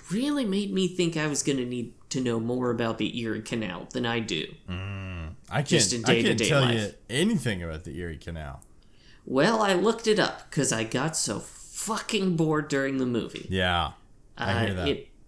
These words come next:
Speaker 1: it connects Lake Erie to, uh, the Hudson River.
Speaker 2: Hmm.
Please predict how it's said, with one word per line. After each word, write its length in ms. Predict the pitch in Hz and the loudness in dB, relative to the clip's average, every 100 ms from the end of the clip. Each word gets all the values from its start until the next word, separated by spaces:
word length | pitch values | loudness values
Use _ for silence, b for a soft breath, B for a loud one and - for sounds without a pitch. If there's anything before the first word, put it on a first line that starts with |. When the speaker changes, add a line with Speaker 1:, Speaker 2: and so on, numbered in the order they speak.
| - - - | -20 -14 -8
Speaker 1:
it 240 | 139 - | -8 -6
connects 720 | - 139 156 151 - - - | -4 -2 -2 -2 0 0 0
Lake 300 | 147 147 143 | 0 0 2
Erie 260 | 131 120 117 | 0 0 -2
to, 360 | 120 113 110 - - | 0 0 -2 -8 -8
uh, 240 | 117 113 110 | -6 -4 -4
the 160 | 110 | -4
Hudson 420 | 113 110 - 65 | -4 -2 -4 -6
River. 320 | 58 - - - - | -10 -12 -14 -20 -4
Speaker 2:
Hmm. 120 | 190 | 0